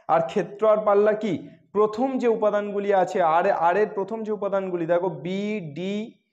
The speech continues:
ই। তাহলে আ, ক্ষেত্র কি কি? বি, D, ই। আর পাল্লা কি কি? এ, ডি, B, এ, D, বি। পাল্লা কি কি? এ, ডি,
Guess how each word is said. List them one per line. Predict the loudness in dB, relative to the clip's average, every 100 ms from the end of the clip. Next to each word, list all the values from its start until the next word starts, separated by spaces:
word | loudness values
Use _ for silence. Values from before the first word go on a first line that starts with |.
| _ _
ই। | -2 -2 -4 -14 -20 _
তাহলে | 0 2 2
আ, | 2 -4 -12 -18
ক্ষেত্র | -2 -2 0 -2
কি | -2 -6
কি? | -6 -6
বি, | -4 -4
D, | -4 -4
ই। | -4 -4 -6 -2
আর | -2
পাল্লা | 2 2 2 2
কি | -2 -8
কি? | -8 -10 -4
এ, | 2 4 4
ডি, | 0 -6 -8 -8
B, | -10 -10 -8 -6 -8 -12 -20 _
এ, | 0 2
D, | 2 -2
বি। | -4 -8 -12 -16 0
পাল্লা | 2 4
কি | 0 -4
কি? | -6 -6
এ, | -4 -4
ডি, | -2 -4 -6 -12